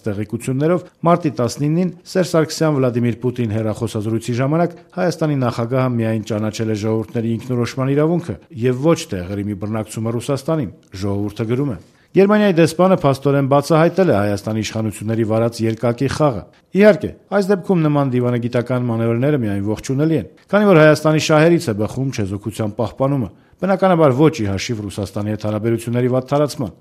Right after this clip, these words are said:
Այստեղ, սակայն, խնդիրն այն է, որ դա արվել է բավականին կաթնային ձևով, ինչի արդյունքում պաշտոնական Երևանի վրա առաջիկայում կուժեղանա ռուսական կողմի ճնշումը,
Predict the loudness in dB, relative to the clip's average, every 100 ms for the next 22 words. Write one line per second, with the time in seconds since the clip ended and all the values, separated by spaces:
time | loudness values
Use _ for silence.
0 | _ -2 0 0 2 2 4 2 0 0
1 | 2 2 2 4 4 4 4 2 2 2
2 | 2 2 0 -2 -4 -4 -4 -4 -4 -4
3 | 0 2 2 0 -6 _ -10 -2 2 2
4 | 0 -2 -2 -4 -12 _ -2 0 2 2
5 | 2 2 4 2 2 2 4 2 -2 -6
6 | -4 -4 -4 -4 -2 0 0 0 -4 -6
7 | -8 -8 -8 -6 -4 -4 -4 -6 -4 -6
8 | -6